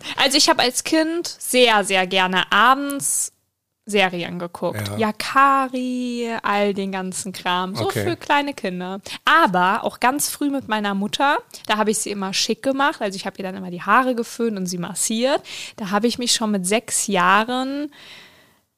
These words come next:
Speaker 1: bei Ghost Whisperer eingezeckt. <laughs>
Speaker 2: Ach s-, ach s-, du hast, ah, okay. Damit du das gucken konntest,
Speaker 1: Ja.
Speaker 2: oder wie? Ah, so richtig reingeschleimt.
Speaker 1: Ja, ja, ja.
Speaker 2: Ach, wie krass.
Speaker 1: Das hab ich total toll gefunden und mich hat das auch überhaupt nicht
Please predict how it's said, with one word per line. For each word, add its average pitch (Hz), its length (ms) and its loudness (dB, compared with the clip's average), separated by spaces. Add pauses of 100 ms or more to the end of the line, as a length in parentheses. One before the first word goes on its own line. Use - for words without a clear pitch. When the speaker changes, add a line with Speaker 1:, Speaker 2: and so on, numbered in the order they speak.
(200)
Speaker 1:
bei 208 140 2
Ghost 202 320 4
Whisperer 175 400 0
eingezeckt. 190 800 0
<laughs> - 1120 -4
Speaker 2:
Ach - 140 0
s-, - 220 0
ach - 120 0
s-, - 160 -4
du 135 280 -4
hast, 151 360 0
ah, 185 380 -2
okay. 156 540 -2 (200)
Damit 170 240 2
du 180 60 6
das 175 200 4
gucken 240 280 2 (100)
konntest, 240 340 4
Speaker 1:
Ja. 185 180 6
Speaker 2:
oder 202 520 6 (120)
wie? 392 40 -16 (360)
Ah, 160 280 -2
so 156 60 -4
richtig 165 380 -4
reingeschleimt. 127 680 2
Speaker 1:
Ja, 285 220 6
ja, 302 320 4
ja. 208 320 2
Speaker 2:
Ach, 233 60 -2
wie - 40 -8
krass. 160 300 -2 (380)
Speaker 1:
Das 226 160 0
hab 247 100 4
ich - 240 -2
total 247 580 2
toll 269 280 2
gefunden 185 580 -4
und 196 300 -4
mich 214 200 -4
hat 226 120 -4
das 220 120 -6
auch 214 120 -4
überhaupt 208 340 2
nicht 226 480 -6